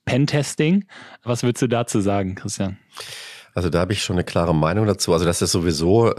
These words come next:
Speaker 2: immer stärker genutzt, weil das natürlich über die letzten Jahre haben wir das ja enorm getrieben,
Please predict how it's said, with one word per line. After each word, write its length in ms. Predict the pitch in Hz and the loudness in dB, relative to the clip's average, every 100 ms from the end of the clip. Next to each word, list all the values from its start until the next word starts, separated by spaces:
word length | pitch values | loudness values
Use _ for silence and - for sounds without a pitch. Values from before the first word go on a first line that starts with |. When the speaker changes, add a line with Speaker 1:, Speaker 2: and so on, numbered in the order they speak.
| - | -4
Speaker 2:
immer 240 | 95 101 98 | -2 0 0
stärker 400 | - 92 92 76 | 0 -2 -2 -2
genutzt, 640 | 80 78 104 - - - - | 0 0 -2 -4 -6 -14 -2
weil 240 | 80 76 | 0 0
das 180 | 82 - | -2 -2
natürlich 320 | 73 - 73 | -4 -4 -4
über 80 | 78 | -2
die 80 | 80 | -2
letzten 280 | 78 - | -4 -4
Jahre 340 | 73 76 76 73 | -2 0 0 0
haben 120 | 73 | 0
wir 80 | 73 | -2
das 120 | 73 | 0
ja 80 | 64 | 0
enorm 400 | 58 73 82 80 | 0 -2 -2 -2
getrieben, 560 | 67 - 95 90 67 | -4 -6 -4 -2 -4